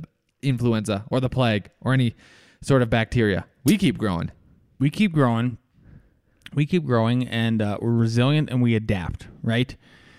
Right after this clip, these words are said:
Speaker 2: So maybe that's what you should take from this is, like, okay, how are you adapting to the situation, right? How, how, and then does your ad-, is your adaptation become permanent? Do you start to evolve? Like,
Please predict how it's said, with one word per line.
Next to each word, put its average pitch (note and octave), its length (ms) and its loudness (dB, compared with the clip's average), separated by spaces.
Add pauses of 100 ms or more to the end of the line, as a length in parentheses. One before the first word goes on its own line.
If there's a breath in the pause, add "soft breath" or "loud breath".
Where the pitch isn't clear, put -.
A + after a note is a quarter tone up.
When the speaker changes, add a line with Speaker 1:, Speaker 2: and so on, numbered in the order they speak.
(500 soft breath)
Speaker 2:
So E3+ 100 2
maybe A#3 180 6
that's D3+ 320 2
what B2+ 100 -4
you A2+ 100 -2
should - 180 -8
take G#2+ 200 -4
from G#2 120 -6
this F#2+ 220 -6
is, G2 200 -6
like, F#2 280 -6 (680 loud breath)
okay, D3 200 -2
how G#2+ 160 -6
are A2+ 80 0
you A#2+ 140 0
adapting C#3+ 480 -2
to F2+ 80 -6
the F#2+ 80 -4
situation, - 840 -10
right? A#2 320 -2 (300)
How, A#2 200 -6
how, A#2 300 -8
and A2+ 160 -12
then A2+ 240 -10 (140)
does A#2 180 -12
your A2+ 120 -12
ad-, A#2+ 300 -2
is B2 120 2
your B2 100 6
adaptation A#2+ 560 0
become A2 400 -4
permanent? A2 460 -2
Do G#2+ 60 2
you G#2+ 120 4
start - 420 -8
to A2 200 0
evolve? B2+ 400 0
Like, F#2+ 220 -6